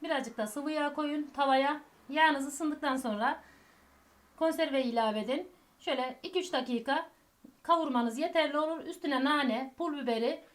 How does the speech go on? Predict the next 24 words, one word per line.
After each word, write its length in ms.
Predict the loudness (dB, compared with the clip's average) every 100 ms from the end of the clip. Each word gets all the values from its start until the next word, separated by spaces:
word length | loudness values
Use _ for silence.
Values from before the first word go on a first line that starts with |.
| _
her 140 | -2 0
yemeğin 360 | 0 0 2
yanında 340 | 2 2 2 2
servis 320 | 0 -4 -4
edebilirsiniz 720 | -2 -2 -4 -4 -2 -4 -2
çay 160 | -4 -2
sofralarınızda. 880 | -2 -2 0 0 0 -2 -2 -2 -4 -14 _ _
Süper 300 | -6 0 0
oluyor 280 | 2 0 0
arkadaşlar. 520 | 0 -2 -4 -4 -6
Şimdi 260 | -2 -2
hemen 320 | 0 -2 -4 -6 -8
çorbamın 420 | -6 -4 -4 -6
tarifine 400 | -4 -4 -4 -6
geçiyorum. 560 | -6 -8 -6 -6 -6 -10 _ _ _ _
Evet 220 | -10 -8 -6
arkadaşlar, 460 | -8 -10 -8 -10
şimdi 400 | -4 -4 -4 -8
kavanozumuzun 720 | -8 -6 -6 -8 -10 -10 -8
kapağını 540 | -6 -2 -2 -2 -6 -8 -12 -12 -12 -16 _ -12
açalım. 500 | -4 -4 -2 -2 -2
Havasını 400 | -4 -6 -6 -4
alalım 260 | -4 -2
öncelikle. 640 | -4 -6 -8 -8 -4 -4